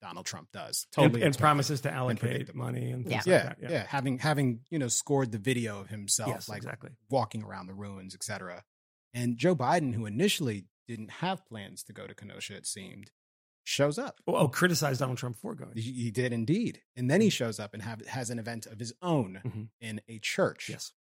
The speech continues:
Speaker 1: Um, and in Joe Biden's event, the, the one thing that these two events have in common is both men find themselves blaming the other man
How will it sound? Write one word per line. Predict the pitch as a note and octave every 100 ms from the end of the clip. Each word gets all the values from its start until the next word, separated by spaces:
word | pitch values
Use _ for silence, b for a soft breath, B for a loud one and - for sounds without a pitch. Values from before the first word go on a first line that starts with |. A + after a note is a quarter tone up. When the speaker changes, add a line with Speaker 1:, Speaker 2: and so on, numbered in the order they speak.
| _ -
Speaker 1:
Um, | A#2 A2+
and | B2 A#2 A2+
in | A2+
Joe | A2+ A#2
Biden's | D#3 E3 D3+ C3
event, | A#2 A#2 G#2+ -
the, | A2+ G#2+
the | A#2
one | A#2+ B2
thing | A#2+
that | A2 G2+
these | G#2+
two | - D3
events | A#2+ A2 G#2+
have | A2
in | G2+
common | - B2 A#2 G#2 A2
is | A2 G#2+ -
both | A#2 B2 A#2 A2+
men | G#2+ G2 G2 -
find | A2+ G#2
themselves | F#2+ G#2+ G2+
blaming | G2+ A2+ A2 G#2+ G2+
the | G#2
other | A2+ A#2 G#2+
man | G2+ F#2+ F#2